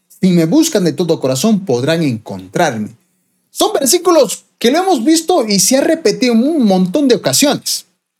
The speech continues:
A veces la gente está frustrada algo y algún predicador sale adelante y dice, "Hermano, recuerde, Dios tiene planes de bien para usted y no de mal". Y uno se siente, "Aleluya".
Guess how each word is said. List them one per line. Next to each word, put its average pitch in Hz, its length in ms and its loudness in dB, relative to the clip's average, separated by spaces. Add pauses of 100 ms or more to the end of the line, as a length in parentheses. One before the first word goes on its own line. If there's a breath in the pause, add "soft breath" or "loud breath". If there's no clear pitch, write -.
(500)
A - 40 -6
veces 175 100 0
la 151 80 -2
gente 175 180 0
está 170 200 -4
frustrada 180 380 -2
algo 196 120 0
y 135 120 2
algún 156 340 -4
predicador 143 500 -2
sale 151 160 0
adelante 165 300 2
y 175 40 0
dice, 175 120 -2
"Hermano, 226 420 0 (200 loud breath)
recuerde, 214 440 0
Dios 226 240 -2
tiene 226 280 0
planes 247 500 -2 (240 soft breath)
de 214 140 2
bien 277 280 0
para 226 140 2
usted 226 260 2
y 240 80 0
no 262 120 0
de 247 120 0
mal". - 220 -6 (840)
Y 135 80 0
uno 180 100 2
se 165 120 -2
siente, 175 260 0
"Aleluya". 156 580 0